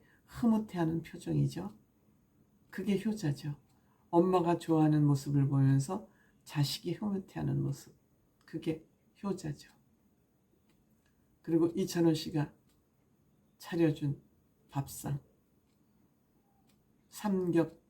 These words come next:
배추찜, 배추전, 빨간 잡채, 나물 등등 한 상 받아서 생일상보다도 더 훌륭한 밥상을 받고 돌아가신 어머니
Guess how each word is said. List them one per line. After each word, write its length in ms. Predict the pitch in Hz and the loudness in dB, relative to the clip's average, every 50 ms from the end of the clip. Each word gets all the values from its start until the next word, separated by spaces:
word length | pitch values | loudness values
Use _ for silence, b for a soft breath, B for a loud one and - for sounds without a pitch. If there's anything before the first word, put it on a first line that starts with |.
| _ _ _ - | _ _ _ -2
배추찜, 760 | 147 147 147 - - - 147 139 - - - 143 143 143 147 - _ _ _ _ _ _ _ _ _ _ _ _ _ _ _ _ _ _ _ _ | -2 -2 -2 -2 -4 -6 -4 -6 -6 -8 -8 -6 -4 -4 -6 -8 _ _ _ _ _ _ _ _ _ _ _ _ _ _ _ _ _ _ _ _
배추전, 720 | - 165 160 165 - - 160 143 - - 143 143 147 147 - _ _ _ _ _ _ _ _ _ _ _ _ _ | 0 0 0 2 -2 -4 -6 -4 -2 0 0 0 0 -2 -6 _ _ _ _ _ _ _ _ _ _ _ _ _
빨간 420 | 190 185 185 175 170 165 160 156 | -2 0 2 2 2 2 2 2
잡채, 580 | 151 156 147 139 - _ - - - 156 147 - - _ _ _ _ _ _ _ _ | 0 -2 -6 -8 -8 _ -20 -18 -14 -14 -14 -14 -16 _ _ _ _ _ _ _ _
나물 560 | - 147 151 151 156 160 165 160 156 160 - - _ _ _ _ _ _ _ _ _ _ _ _ | -4 2 4 4 6 8 6 6 6 2 -4 -12 _ _ _ _ _ _ _ _ _ _ _ _
등등 440 | - 160 156 151 143 143 147 147 - _ _ _ _ _ _ _ _ _ _ _ _ _ _ _ _ _ _ _ _ _ - | 0 2 4 4 4 2 0 -4 -6 _ _ _ _ _ _ _ _ _ _ _ _ _ _ _ _ _ _ _ _ _ -14
한 280 | - - 214 208 208 | -4 0 2 2 2
상 240 | 202 202 190 180 170 | 2 0 0 0 0
받아서 480 | 160 151 143 - 147 143 - 147 135 b b b b b | 0 0 0 0 -2 -4 -4 -6 -8 b b b b b
생일상보다도 1000 | b - - 214 208 196 190 185 - 175 170 156 151 156 151 151 147 - 151 - | b -8 -2 0 0 2 0 0 0 0 0 2 2 2 2 0 0 -2 -4 -8
더 240 | - - - - - | -10 -12 -10 -8 -8
훌륭한 520 | 180 - 214 208 202 196 185 185 180 180 b b b b b b b _ | -8 -6 -6 -4 -2 -2 -2 -2 -4 -4 b b b b b b b _
밥상을 480 | - 156 147 - - 170 160 147 147 | -6 -6 -6 -6 -4 0 2 2 2
받고 520 | 147 139 143 135 135 - - 175 185 190 - - 131 127 - _ _ - - - _ _ _ _ _ _ _ _ _ _ _ _ _ _ _ _ _ _ _ _ _ _ | 2 0 0 -4 -4 -6 -10 -14 -14 -14 -14 -14 -16 -16 -16 _ _ -16 -16 -16 _ _ _ _ _ _ _ _ _ _ _ _ _ _ _ _ _ _ _ _ _ _
돌아가신 520 | _ 151 151 147 147 151 143 139 - 151 143 | _ -2 0 0 0 0 -2 -4 -4 -2 -2
어머니 360 | 143 143 143 143 143 147 - | -2 -2 -2 -4 -4 -6 -10